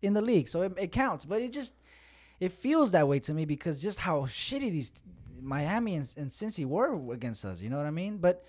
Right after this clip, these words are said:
you know, Cincy played, uh, D C, and D C beat them, you know, with a penalty. So one oh, it wasn't like, you know, a, a demolishing like we gave them,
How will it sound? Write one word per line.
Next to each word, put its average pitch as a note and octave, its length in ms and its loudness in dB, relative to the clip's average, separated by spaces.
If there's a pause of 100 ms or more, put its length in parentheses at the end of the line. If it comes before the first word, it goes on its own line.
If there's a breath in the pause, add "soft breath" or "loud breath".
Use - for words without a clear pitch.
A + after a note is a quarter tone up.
(520 soft breath)
you F3+ 100 2
know, G3 80 8
Cincy B3 360 2
played, A3 300 10
uh, G3+ 300 12
D F3 280 0
C, G#3+ 540 2 (120)
and C#3+ 180 0
D F#3+ 100 4
C G3+ 220 4
beat D3 300 4
them, G#3 380 4
you D#3+ 120 2
know, C#3 100 6
with C3 100 4
a A2+ 60 6
penalty. F3 640 0
So C#3+ 420 0 (280 soft breath)
one D#3 280 4
oh, F#3 280 4
it F3 60 4
wasn't D#3 360 4
like, C#3+ 240 -4
you D3 80 -4
know, A2+ 240 -4 (240)
a, A2+ 220 -2
a A#2+ 40 0
demolishing B2 560 2
like A#2+ 140 -4
we C3+ 80 -2
gave B2+ 260 -2
them, E3 220 -4